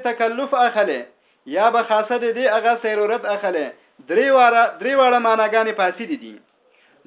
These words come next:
ځکه که اوله معنا د طلب واخلي، نو بیا به معنا دا وي المتقدس، چې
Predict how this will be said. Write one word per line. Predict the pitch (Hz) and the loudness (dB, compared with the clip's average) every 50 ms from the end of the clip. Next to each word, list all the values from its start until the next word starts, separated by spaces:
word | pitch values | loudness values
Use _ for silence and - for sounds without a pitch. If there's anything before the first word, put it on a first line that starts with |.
| - - | -8 -4
ځکه | 170 175 170 220 240 233 196 120 104 - _ _ _ _ _ _ | -4 0 2 4 4 4 2 0 -6 -12 _ _ _ _ _ _
که | - 180 | -8 -6
اوله | - 175 175 185 233 254 262 254 | -2 0 2 2 2 2 2 2
معنا | 240 240 233 233 240 240 | 2 2 2 4 4 2
د | 240 233 233 | 2 2 0
طلب | 226 226 226 226 240 226 214 | 0 0 0 0 0 0 2
واخلي، | 220 220 220 214 202 - 156 127 120 113 - _ _ _ _ _ - | 2 4 4 4 2 0 -4 -10 -10 -10 -14 _ _ _ _ _ -10
نو | 143 151 | -8 -6
بیا | 147 165 202 220 226 | -2 2 2 2 4
به | 220 226 | 2 0
معنا | 220 220 214 220 226 233 | 0 0 0 0 0 0
دا | 226 226 233 240 247 | 2 4 4 4 4
وي | 262 277 262 | 2 0 0
المتقدس، | 254 254 254 240 233 240 233 233 226 220 - 226 220 185 196 196 190 190 190 165 139 120 110 _ _ _ _ _ _ _ _ _ | 0 0 0 -2 -4 -4 -2 -2 -4 -2 -2 -2 -2 0 0 0 0 -2 -6 -8 -8 -10 -12 _ _ _ _ _ _ _ _ _
چې | - 165 | -10 -10